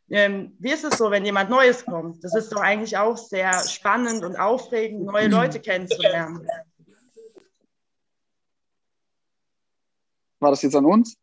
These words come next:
Speaker 1: Ja. <laughs> Einer von euch darf antworten.
Speaker 2: Ja, ich fange dann einfach mal an. Ähm, ja, es ist im Fußballgeschäft ja relativ normal. Wir kriegen, ähm, ja, jeden Sommer Neuzugänge. Irgendwann ist man selber auch mal ein Neuzugang.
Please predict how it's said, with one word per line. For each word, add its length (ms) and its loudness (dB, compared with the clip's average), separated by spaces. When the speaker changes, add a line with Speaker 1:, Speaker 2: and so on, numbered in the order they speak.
Speaker 1:
Ja. 280 -2
<laughs> 1300 0
Einer 240 4
von 120 -2
euch 160 4
darf 180 2
antworten. 640 0
Speaker 2:
Ja, 240 6
ich 140 0
fange 140 0
dann 120 2
einfach 200 -2
mal 220 -4
an. 200 -6
Ähm, 540 -4
ja, 320 0
es 200 -12
ist 220 -20
im 300 -4
Fußballgeschäft 680 0
ja 80 2
relativ 360 0
normal. 420 0
Wir 80 -6
kriegen, 460 -6
ähm, 680 -2
ja, 140 6
jeden 260 4
Sommer 260 4
Neuzugänge. 640 2
Irgendwann 320 0
ist 140 -6
man 120 -2
selber 300 0
auch 140 -2
mal 80 -4
ein 100 -6
Neuzugang. 580 -4